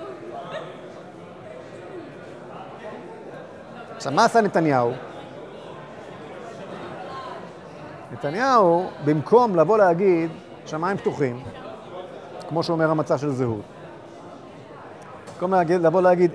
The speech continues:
"אין יותר שידור ציבורי", כל מי שרוצה ש-, לשדר, משלם איזה אגרה קטנה לקבל תדר, במסגרת החוק. הצנזורה הצבאית, אני לא יודע מה, מותר פורנוגרפיה, אסור פורנוגרפיה, מה שהחוק אומר,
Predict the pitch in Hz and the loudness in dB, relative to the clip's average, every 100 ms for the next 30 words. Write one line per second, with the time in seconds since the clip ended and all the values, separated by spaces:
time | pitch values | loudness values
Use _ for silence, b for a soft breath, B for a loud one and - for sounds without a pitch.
0 | - 208 247 262 233 190 156 147 - 127 | 2 2 2 4 4 4 4 4 4 2
1 | 120 113 117 - - - - - - - | 4 2 0 -6 -12 -12 -14 -14 -16 -16
2 | - - - - - 262 269 190 196 175 | -16 -18 -18 -16 6 6 8 4 2 2
3 | 165 147 165 139 156 160 208 185 147 160 | 0 -2 -2 0 2 4 4 4 2 4
4 | 180 165 135 143 131 - - - - - | 4 4 4 4 4 -2 -14 -16 -14 -14
5 | - 151 143 170 208 208 190 170 160 160 | -2 0 4 4 6 4 4 4 6 4
6 | 143 214 214 247 247 - - 220 240 208 | 6 4 6 6 4 -4 -2 0 0 6
7 | 247 247 254 165 143 - - - - - | 6 6 2 2 2 -2 -14 -14 -14 -16
8 | - - - - - - - - - 123 | -12 -12 -12 -14 -14 -14 -12 -8 -4 -2
9 | 117 240 214 170 123 127 160 226 220 147 | 6 8 10 8 4 0 2 4 2 0
10 | 139 185 170 151 160 180 156 135 196 214 | 0 2 4 4 4 -2 -2 2 4 4
11 | 220 214 208 196 180 147 208 208 196 190 | 4 4 2 2 0 2 0 2 0 0
12 | 175 185 185 190 - 170 135 | -2 -4 -2 -4 -2 -2 -2